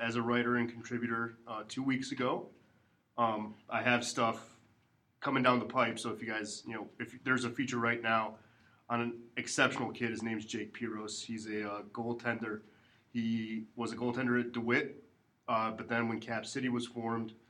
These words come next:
there was an exception made. Um, you know, 'cause Ryan Gilmore is the starting goaltender for Cap City. He's an exceptional goaltender. Both of them are. Um, but I, I, I don't wanna spoil the story, but,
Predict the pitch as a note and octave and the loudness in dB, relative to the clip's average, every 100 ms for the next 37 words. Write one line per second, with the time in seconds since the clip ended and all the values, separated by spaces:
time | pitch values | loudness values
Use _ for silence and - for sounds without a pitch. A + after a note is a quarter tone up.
0 | _ _ - A#2 A2+ G#2+ - G#2 - G2 | _ _ -4 -2 -2 -4 -6 -8 -10 -12
1 | F#2 F#2+ F#2 F2 - _ G#2 G2+ G2 G#2 | -14 -14 -14 -16 -20 _ -12 -10 -10 -12
2 | - _ - A#2 G#2 G2 - - C3 A#2+ | -18 _ -12 -8 -8 -10 -16 -10 -4 4
3 | A#2+ A#2 A2 A2 G#2+ G2+ G2+ A2 G#2+ G#2 | 6 6 2 -2 -4 -6 -6 -8 -6 -6
4 | G#2 G2+ G#2+ G2+ G2+ - G2+ G2 - G#2 | -8 -10 -12 -12 -14 -12 -12 -10 -8 -8
5 | G2+ A2 A2+ A#2+ - C#3 - A#2+ - G#2 | -8 -8 -6 -6 0 0 0 -4 -8 -10
6 | G#2 G#2 G2+ G#2 A2+ A#2 G#2 G#2 F#2 G2 | -12 -14 -14 -12 -6 -6 -6 -12 -10 -10
7 | F#2+ - - - - _ _ _ - A#2 | -10 -14 -20 -20 -20 _ _ _ -2 0
8 | G2+ F#2 F2+ - _ _ _ _ A#2 G#2+ | 0 -2 -10 -18 _ _ _ _ -2 0
9 | G#2+ - - B2+ B2+ C#3+ C#3 C3 B2 A2+ | -2 -6 2 6 6 6 6 6 6 4
10 | - C3 A#2+ A2 G#2+ - A#2 G#2+ G#2 - | 0 2 2 2 -2 -2 -2 -2 -4 -8
11 | G#2 G#2 | -10 -10